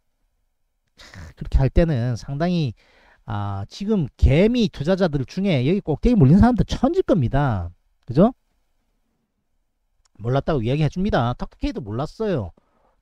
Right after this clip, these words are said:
뜬-, 뜬금없이 어느 날 갑자기 나온 회사입니다. 그죠? 근데 저한테 이야기해 준 분이 있어요. "이거 일억 투자했다."라고 이야기한 분이 있어요. 그죠?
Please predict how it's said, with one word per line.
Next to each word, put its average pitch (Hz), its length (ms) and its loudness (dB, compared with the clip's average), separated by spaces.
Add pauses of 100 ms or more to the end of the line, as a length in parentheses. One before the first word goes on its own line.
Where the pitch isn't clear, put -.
뜬-, 214 380 -2
뜬금없이 233 440 -2
어느 202 160 -4
날 190 140 0
갑자기 - 300 -4
나온 165 220 0
회사입니다. 143 600 -2 (180)
그죠? 180 280 -12 (460)
근데 175 640 2 (360)
저한테 196 360 6
이야기해 165 380 4
준 202 160 0
분이 208 160 0
있어요. 208 320 2
"이거 214 260 0
일억 226 240 -2
투자했다."라고 170 920 0
이야기한 165 360 2
분이 185 160 -4
있어요. 156 680 -2
그죠? 180 360 -6